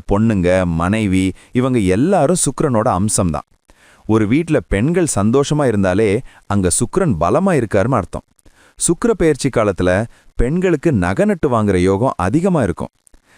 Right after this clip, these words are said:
சாப்பாடு விஷயத்துல கூட சுக்கிரன் கைவரிசை பாட்டுவாரு. நல்ல ருசியான சாப்பாடு, கண்ட கண்ட ஹோட்டல்ல போய் வெரைட்டியா சாப்பிடுறது,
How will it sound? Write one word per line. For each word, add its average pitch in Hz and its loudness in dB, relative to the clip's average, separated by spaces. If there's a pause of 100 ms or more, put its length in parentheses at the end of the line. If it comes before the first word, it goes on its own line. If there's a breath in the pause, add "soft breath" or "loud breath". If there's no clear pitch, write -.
(100)
சாப்பாடு 151 0
விஷயத்துல 143 0
கூட 156 0
சுக்கிரன் 151 0
கைவரிசை 127 0
பாட்டுவாரு. 87 0 (460 soft breath)
நல்ல 98 2
ருசியான 107 0
சாப்பாடு, 87 0 (280 soft breath)
கண்ட 123 0
கண்ட 113 0
ஹோட்டல்ல 131 2
போய் 107 0
வெரைட்டியா 123 0 (100)
சாப்பிடுறது, 90 0